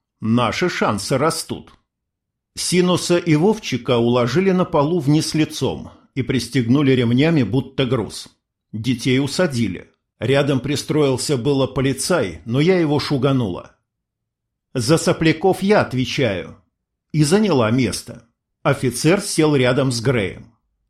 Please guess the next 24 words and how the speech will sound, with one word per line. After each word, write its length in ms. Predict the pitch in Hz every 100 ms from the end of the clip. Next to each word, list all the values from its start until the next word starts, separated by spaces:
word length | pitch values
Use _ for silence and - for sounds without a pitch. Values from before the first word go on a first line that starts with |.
| _ -
Не 180 | 131 151
считая 540 | - 160 165 202 196
пилота 460 | 185 175 180 175 165
и 80 |
стрелка, 840 | 139 - 151 151 147 190 165 87 -
с 180 | - 151
нами 220 | 165 165
на 120 | 143
борту 420 | 127 139 - 180
только 340 | 175 151 139 139
двое. 480 | 123 117 85 65 - _ _ _ _
Совсем 560 | - - 120 - 160 165
отказаться 640 | 131 - 127 120 151 - 151
от 100 | -
сопровождения 880 | 139 131 131 127 113 139 170 147 120
доктор 400 | 120 139 147 135
не 140 | 135
рискнул. 640 | 131 131 - 120 78 - _ _ _ -
Правильно, 840 | 160 151 131 139 147 160 151 - _ _ -
могло 380 | 120 127 123 127
бы 120 | 160
вызвать 440 | 156 113 117 151
лишние 420 | 151 117 - 127 120
подозрения. 840 | 131 143 139 143 92 78 76 -